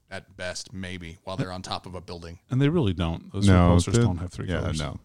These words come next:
Speaker 3: They're just people being jerks.
Speaker 2: Yep.
Speaker 3: Well, I updated. Um, I got my last two Disco Lords,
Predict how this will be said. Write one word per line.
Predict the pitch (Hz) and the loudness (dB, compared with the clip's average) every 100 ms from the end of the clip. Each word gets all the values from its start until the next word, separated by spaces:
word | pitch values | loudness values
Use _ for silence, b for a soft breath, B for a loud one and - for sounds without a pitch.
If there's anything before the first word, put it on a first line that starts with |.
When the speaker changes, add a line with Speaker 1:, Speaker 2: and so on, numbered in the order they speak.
| - | -10
Speaker 3:
They're | 92 | -8
just | 85 - | -6 -6
people | 90 82 | -6 -6
being | 71 80 | -6 -6
jerks. | 85 82 - - - _ B B | -6 -6 -6 -6 -8 _ B B
Speaker 2:
Yep. | B B B B B | B B B B B
Speaker 3:
Well, | 131 135 123 - _ | 4 4 4 0 _
I | 127 127 123 127 131 - _ | 0 2 6 6 4 2 _
updated. | 117 104 120 107 107 101 90 - | -4 0 2 2 2 0 -4 -6
Um, | 104 98 95 92 92 85 _ _ _ _ - - | -2 0 2 0 0 -4 _ _ _ _ -12 0
I | |
got | 104 101 | 2 4
my | 98 | 4
last | 98 95 92 - | 4 2 0 0
two | 113 | 0
Disco | 98 95 98 | 0 -2 -2
Lords, | 92 90 92 87 | -2 -2 -2 -4